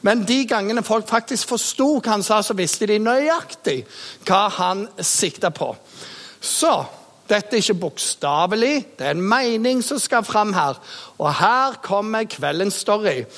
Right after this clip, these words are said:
Det er som en mann som skulle dra utenlands.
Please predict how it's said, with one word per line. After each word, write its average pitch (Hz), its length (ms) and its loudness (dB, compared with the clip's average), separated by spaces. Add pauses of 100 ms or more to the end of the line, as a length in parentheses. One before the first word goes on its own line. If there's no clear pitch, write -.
(540)
Det 233 120 4
er 220 280 2
som 226 260 -2
en 214 180 0
mann 208 180 2
som 202 140 -4
skulle 185 320 0
dra 170 300 2 (100)
utenlands. 151 880 -2